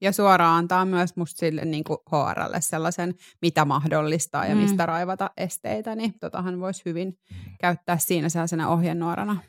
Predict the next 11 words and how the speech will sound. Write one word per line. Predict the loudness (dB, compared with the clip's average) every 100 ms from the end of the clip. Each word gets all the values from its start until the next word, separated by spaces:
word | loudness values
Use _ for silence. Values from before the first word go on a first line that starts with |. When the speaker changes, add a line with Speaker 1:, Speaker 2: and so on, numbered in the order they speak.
| _
Speaker 2:
Ja | 2 2
i-, | 2 -6
ki-, | -2 -2 -2 0
kiinnostavaa | 0 2 4 6 8
mun | 8 6
mielestä | 4 4 0
on | 2
myös | 2 2 2
se, | 4 4
mitä | 4 4 4 2 0
on | 0 2